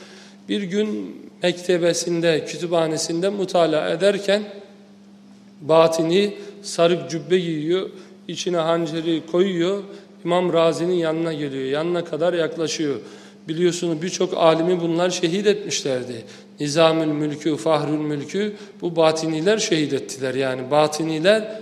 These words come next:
bu Nusayriler, Esed, bunun adamları bunlar. E, Şia'nın en sapık kolu. E,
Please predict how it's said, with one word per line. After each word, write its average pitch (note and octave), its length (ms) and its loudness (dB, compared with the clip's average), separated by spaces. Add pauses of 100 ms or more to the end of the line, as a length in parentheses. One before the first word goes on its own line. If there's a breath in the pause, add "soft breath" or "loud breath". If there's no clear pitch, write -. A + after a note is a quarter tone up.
(140)
bu G#3 160 -4
Nusayriler, E3+ 1000 2
Esed, D#3 320 0 (120)
bunun D#3+ 180 -2
adamları D#3 600 0
bunlar. C3+ 340 -4 (520 loud breath)
E, D3+ 140 -2
Şia'nın G3 540 4
en G3 200 2
sapık E3+ 460 -2
kolu. D#3+ 500 2 (380 loud breath)
E, - 240 -6